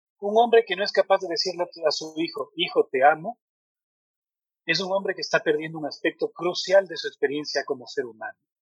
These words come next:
Y se la está negando a su hijo. Pero ni siquiera es consciente de eso. Digo esto porque no quiero, a ver, quiero salir al paso del malentendido según el cual estoy diciendo,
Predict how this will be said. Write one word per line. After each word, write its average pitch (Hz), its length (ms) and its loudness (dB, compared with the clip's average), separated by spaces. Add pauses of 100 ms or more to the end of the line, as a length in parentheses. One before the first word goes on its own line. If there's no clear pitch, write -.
(960)
Y 170 60 -8
se 160 140 6
la 139 80 4
está 147 220 2
negando 165 340 -2
a 170 40 -8
su 143 200 -12
hijo. - 300 -14 (1600)
Pero 185 180 2
ni 190 140 -6
siquiera - 360 2
es 220 100 2
consciente 185 540 0
de 113 100 0
eso. - 280 -10 (720)
Digo 214 280 0
esto 220 360 0 (120)
porque 156 400 -2 (260)
no 160 300 -4
quiero, 214 400 2
a 143 60 -12
ver, 139 220 0 (120)
quiero 202 200 4
salir 190 260 0
al 180 120 -2
paso 190 240 2
del 165 120 2
malentendido 143 580 -2
según 143 320 -4
el 135 80 -6
cual 143 180 4
estoy 139 260 2
diciendo, 139 420 0